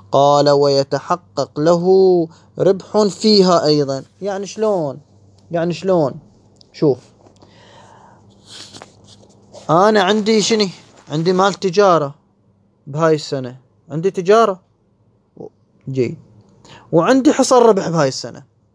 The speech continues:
في نفس هذه السنة التي حصل فيها ربح، حصل فيها مثل شنو؟ حصل فيها تلف لبعض أموال التجارة. فحصل عندي أمران، تلف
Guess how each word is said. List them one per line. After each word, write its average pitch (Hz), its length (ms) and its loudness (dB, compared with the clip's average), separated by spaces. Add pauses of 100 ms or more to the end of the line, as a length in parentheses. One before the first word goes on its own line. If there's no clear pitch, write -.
(580)
في 196 240 2
نفس 285 300 2
هذه 240 200 2
السنة 180 340 0
التي 175 280 -4
حصل 254 360 -4
فيها 196 360 2
ربح، 160 420 -2 (400)
حصل 240 420 0
فيها 254 300 0
مثل 247 240 -8
شنو؟ 254 240 -12
حصل 214 380 -6
فيها 214 260 -4
تلف 269 480 0 (100)
لبعض 185 320 -4
أموال 208 260 -2
التجارة. 127 540 -6 (560)
فحصل 233 380 -2
عندي 233 300 -2
أمران، 196 380 0 (320)
تلف 220 380 2